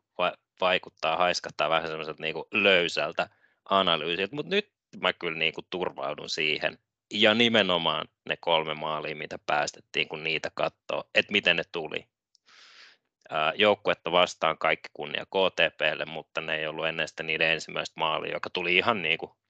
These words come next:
niinku selostaakin sanoi, kuin kirkkaalta taivaalta. Niin, ää, sitä ennen K T P olisi saanut luotua minkäännäköistä, ää, hyökkäysuhkaa. Niiden pahin hyökkäysuhka oli niiden muutama,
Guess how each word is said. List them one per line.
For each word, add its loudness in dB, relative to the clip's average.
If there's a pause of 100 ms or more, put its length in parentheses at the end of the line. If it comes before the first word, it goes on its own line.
niinku -10 (160)
selostaakin -4
sanoi, -4 (440)
kuin -6
kirkkaalta -4
taivaalta. 4 (460)
Niin, 0 (1120)
ää, -4
sitä 4
ennen 0
K -14
T 0
P -18 (100)
olisi -10
saanut -2
luotua -6 (600)
minkäännäköistä, 0 (1160)
ää, -14
hyökkäysuhkaa. -8 (720)
Niiden 4
pahin 4
hyökkäysuhka -4
oli -2
niiden -2
muutama, -6